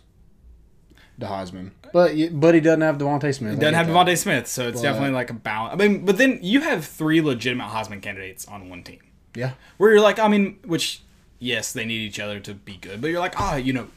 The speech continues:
Speaker 2: Najee Harris, Mac Jones, and DeVonta Smith all, all numbers point to Heisman campaigns."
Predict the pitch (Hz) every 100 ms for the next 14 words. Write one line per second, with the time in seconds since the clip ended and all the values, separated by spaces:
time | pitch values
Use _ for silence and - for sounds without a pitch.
0 | _ _ - 151 262 254 202 202 180 185
1 | 160 147 143 151 139 131 143 143 131 127
2 | 120 123 113 - 113 113 107 98 - _
3 | _ _ _ _ - 175 196 175 160 139
4 | 110 104 123 110 101 104 98 98 90 90
5 | - - -